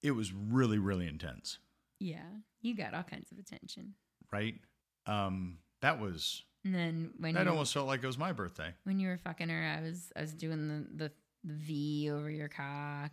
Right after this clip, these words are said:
Speaker 2: and then I was, I was giving you the little grope and tickle
Speaker 1: The
Speaker 2: and
Speaker 1: testicles got some attention.
Speaker 2: Mm-hmm. And whispering in your ear.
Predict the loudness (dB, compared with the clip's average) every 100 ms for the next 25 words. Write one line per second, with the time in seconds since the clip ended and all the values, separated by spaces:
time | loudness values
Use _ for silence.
0 | -6 -4 -4 -4 -4 -6 -8 _ _ _
1 | _ -6 -4 -2 0 0 -2 -2 -2 2
2 | 2 2 0 0 -2 0 0 2 0 0
3 | 0 4 2 2 -2 0 0 2 -2 -2
4 | -4 -2 -2 -2 0 2 2 2 0 0
5 | -2 -2 -2 -2 -4 -4 -2 -4 -6 -2
6 | 0 2 0 -2 -2 0 0 0 0 0
7 | -2